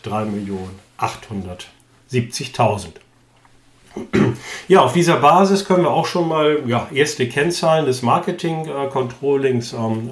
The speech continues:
berechnen. Äh, zunächst einmal müssen wir vom Bruttoumsatz zum Nettoumsatz kommen. Das heißt, wir ziehen jeweils die gewährten Rabatte ab und, ähm, ermitteln dann den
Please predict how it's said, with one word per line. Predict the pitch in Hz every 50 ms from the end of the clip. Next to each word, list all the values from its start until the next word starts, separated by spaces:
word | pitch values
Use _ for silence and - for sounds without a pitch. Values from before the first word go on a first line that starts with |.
| 120 117
berechnen. | 117 110 131 165 165 - - 185 180 190 185 - - - - - - - - - -
Äh, | 127 123 120
zunächst | - - 127 123 131 139 127 139
einmal | 139 135 135 135 135 131 131
müssen | 135 131 - 135 127
wir | 120 127 127
vom | 123 - - 127 117 117 120 123 - 117 104
Bruttoumsatz | 98 113 113 131 175 202 202 - - 135 135 143 135 147 139 131 135 135 127 120 - - - 139 123
zum | 120 - - 120 110 107 107 107 110
Nettoumsatz | 107 139 170 170 - 208 196 175 - 165 175 175 165 165 151 147 147 - - 131 120 117
kommen. | - 160 170 170 170 170 170 170 - - - - - - - - - -
Das | 117 117 -
heißt, | - 131 131 135 139 127 - - - 123
wir | 120 123 123 120 120 - 120
ziehen | 120 - - - 147 147 151 139 135
jeweils | 123 117 123 131 123 120 120 117 - - -
die | 117 113
gewährten | 113 113 101 101 117 120 117 117 - 120 110
Rabatte | 101 104 104 101 117 127 127 - - 143 135 135 127 127 - - - - - _
ab | - 143 139 - - - -
und, | - - 117 113 113 113 - -
ähm, | 151 113 107 107 120 120
ermitteln | 113 110 113 123 120 - 123 117 110 101
dann | 107 107 104 104 101 101 - _ - -
den | 104 101 101 98 98